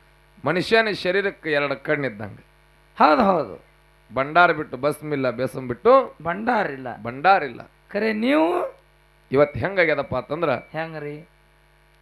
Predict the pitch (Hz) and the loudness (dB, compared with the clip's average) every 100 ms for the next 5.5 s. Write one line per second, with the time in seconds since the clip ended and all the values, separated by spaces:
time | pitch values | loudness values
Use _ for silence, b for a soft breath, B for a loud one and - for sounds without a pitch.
0 | _ _ _ _ - _ - - 185 190 | _ _ _ _ -20 _ -20 2 6 6
1 | 160 143 - - - 185 185 180 180 226 | 6 4 -2 -10 2 4 6 4 4 2
2 | 247 226 202 190 - 185 185 160 151 120 | 4 4 2 -2 -2 0 0 0 -2 -4
3 | 65 - _ _ _ 156 170 170 107 - | -8 -14 _ _ _ 0 0 0 -4 -12
4 | _ _ _ _ _ - 196 208 170 196 | _ _ _ _ _ 4 4 6 2 2
5 | 185 175 165 170 | 4 4 4 4